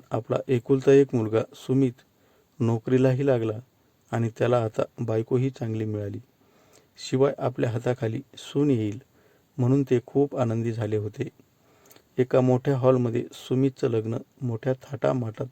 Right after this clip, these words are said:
पार पडलं. पंचक्रोशीतील सर्व लोकांना तो विवाह सोहळा खूप आवडला होता, कारण मुलीकडची पार्टी खूपच श्रीमंत होती. यामुळे त्यांनी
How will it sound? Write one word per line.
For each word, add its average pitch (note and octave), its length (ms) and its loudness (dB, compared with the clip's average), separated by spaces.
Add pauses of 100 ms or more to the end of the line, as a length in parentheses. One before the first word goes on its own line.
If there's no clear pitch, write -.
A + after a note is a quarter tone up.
(140)
पार B2+ 180 0
पडलं. G#2+ 340 -4 (960)
पंचक्रोशीतील C3+ 840 0
सर्व C3 320 0
लोकांना A2+ 480 0 (320)
तो B2 120 0
विवाह B2+ 440 0
सोहळा A2 360 -4 (440)
खूप C#3+ 220 2
आवडला A2 340 2
होता, G#2 320 -6 (840)
कारण A2+ 220 0 (200)
मुलीकडची B2 720 2
पार्टी A2+ 480 -2
खूपच C3 360 0
श्रीमंत A2 400 -4
होती. G#2+ 400 -4 (720)
यामुळे B2+ 400 4
त्यांनी A#2 420 -2